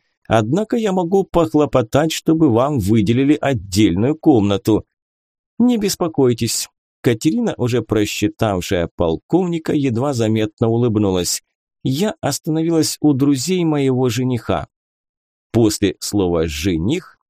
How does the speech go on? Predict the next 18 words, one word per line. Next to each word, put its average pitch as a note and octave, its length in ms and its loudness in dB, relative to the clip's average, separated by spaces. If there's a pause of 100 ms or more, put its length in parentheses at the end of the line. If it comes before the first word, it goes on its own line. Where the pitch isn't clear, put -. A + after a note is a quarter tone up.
(140)
лицо C3+ 520 -2
офицера C3 640 -4
стало D#3 440 -4
напоминать A2 920 -2
подувядший G#2 800 0
фрукт. - 560 -2 (480)
Также E3+ 400 0
скривилось D#3 800 0
и C3 100 0
слегка A2 680 -2
пошло G#2+ 580 -2
пятнами. F#2 720 -2 (800)
"Тогда D#3+ 400 0
вы B3 160 -2
здорово G3 420 0
сэкономите D#3+ 800 0
на C3+ 120 0
командировочных. C3 1300 0